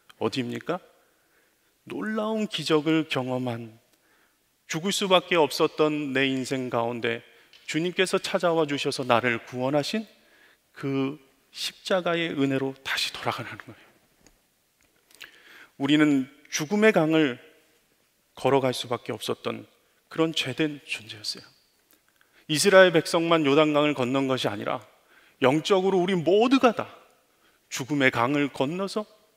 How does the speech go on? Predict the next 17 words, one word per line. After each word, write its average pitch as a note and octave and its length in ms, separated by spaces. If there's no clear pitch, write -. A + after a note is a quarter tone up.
주 C#3+ 300
예수 C3+ 320
그리스도의 D3+ 600
그 D#3+ 160
보혈의 D#3+ 420
능력으로 F#3+ 500
말미암아 D3+ 580
새 G#3+ 320
생명을 F3 680
얻은 B2 360
자라는 - 760
거예요. - 180
이것을 G#3+ 460
잊어서는 D3 520
안 A2 100
된다는 G#2+ 300
것입니다. - 340